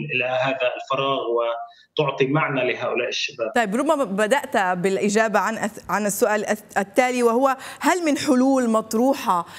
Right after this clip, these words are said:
Speaker 2: آه، في البحث؟ يعني تنظيم أطر، آه، اجتماعية ربما هو أحد الحلول المطروحة في مواجهة العنف؟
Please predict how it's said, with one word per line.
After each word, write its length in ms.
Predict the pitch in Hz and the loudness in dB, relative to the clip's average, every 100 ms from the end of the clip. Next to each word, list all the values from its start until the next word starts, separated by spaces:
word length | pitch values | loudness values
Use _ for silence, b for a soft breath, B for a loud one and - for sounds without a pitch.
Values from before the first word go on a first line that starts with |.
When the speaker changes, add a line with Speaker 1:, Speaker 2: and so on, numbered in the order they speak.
| B B | B B
Speaker 2:
آه، 240 | 208 202 196 | 0 2 2
في 460 | 196 254 262 - | 0 -2 0 0
البحث؟ 500 | 202 180 220 233 - | -2 0 0 -2 -4
يعني 320 | 240 196 226 220 B B - | -2 0 -2 -6 B B -2
تنظيم 580 | 226 247 185 285 285 | 2 2 2 2 2
أطر، 400 | 254 247 247 226 208 | 0 0 0 0 0
آه، 240 | 208 170 | 0 0
اجتماعية 720 | 214 - 247 208 190 247 233 | -2 -2 -2 0 0 0 0
ربما 340 | 226 220 220 214 | 0 -2 -2 0
هو 160 | 214 | 0
أحد 380 | 202 - 233 196 208 190 - | -2 -2 -4 0 0 0 0
الحلول 640 | 208 208 - 214 240 254 220 | -4 -4 -2 0 0 0 -2
المطروحة 840 | 208 202 196 202 233 233 233 240 - - | -2 -2 -4 -2 -2 -2 -4 -4 -10 -18
في 160 | - 247 | -2 2
مواجهة 580 | 233 220 240 220 202 202 | 4 2 2 0 -2 0
العنف؟ 480 | 185 175 226 226 - | -2 -2 -4 -8 -18